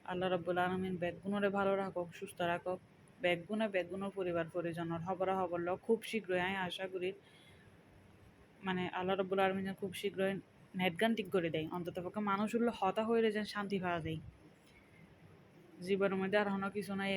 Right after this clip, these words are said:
হতা, হতা হইল যে সবচেয়ে মেইন, হতা হইলে যেন শান্তি পাওয়া যায়। মানুষ এটা প্রবাসত তাকিয়ে দেয়, তাকানোর পরেও কে কিছু বুলি থাকি তারে। এই যে হতা হয় চব্বিশ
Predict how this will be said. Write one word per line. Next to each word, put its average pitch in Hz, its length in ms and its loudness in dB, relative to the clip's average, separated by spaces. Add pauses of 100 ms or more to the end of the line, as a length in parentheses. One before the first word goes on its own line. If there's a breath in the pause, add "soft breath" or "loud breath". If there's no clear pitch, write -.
(160)
হতা, 185 280 0 (180)
হতা 180 280 0
হইল 226 200 4
যে 220 160 4
সবচেয়ে 196 360 -4 (380)
মেইন, 180 240 -2
হতা 185 340 0
হইলে 202 280 0
যেন 196 100 -2
শান্তি 185 360 -4
পাওয়া 170 180 0
যায়। 165 160 -4 (140)
মানুষ 185 280 -6
এটা 185 200 2 (140)
প্রবাসত 185 460 -2
তাকিয়ে 196 380 -2
দেয়, 202 200 -2 (540 loud breath)
তাকানোর 208 480 0
পরেও 185 340 4 (280)
কে 196 80 -2 (100)
কিছু 202 180 -4
বুলি 196 240 4 (100)
থাকি 190 240 0
তারে। 170 200 0 (360)
এই 202 140 2
যে 214 160 2
হতা 202 240 4
হয় 220 200 0 (520)
চব্বিশ 180 280 0